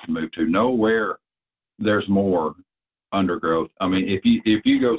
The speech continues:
set and you lose that deer, you don't put eyes on him for a little while. Try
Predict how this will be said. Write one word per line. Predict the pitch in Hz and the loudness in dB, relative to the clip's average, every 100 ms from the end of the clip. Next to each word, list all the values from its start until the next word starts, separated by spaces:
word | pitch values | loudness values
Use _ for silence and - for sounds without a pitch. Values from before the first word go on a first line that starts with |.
| - | 0
set | 107 101 98 - | 0 2 -2 -4
and | 95 87 | -4 0
you | 92 107 | 2 4
lose | 104 92 | 2 0
that | 95 90 | 0 0
deer, | 90 85 82 | 0 0 2
you | 107 | 2
don't | 104 98 _ _ - | 2 -4 _ _ -2
put | 117 | 0
eyes | 92 90 | 0 -2
on | 87 80 | -2 -2
him | 82 | -4
for | - | -2
a | 85 | -2
little | 80 80 | 0 0
while. | 85 82 - - - _ _ _ _ _ _ _ | 0 -2 -10 -20 -20 _ _ _ _ _ _ _
Try | - 143 160 135 | -2 0 0 0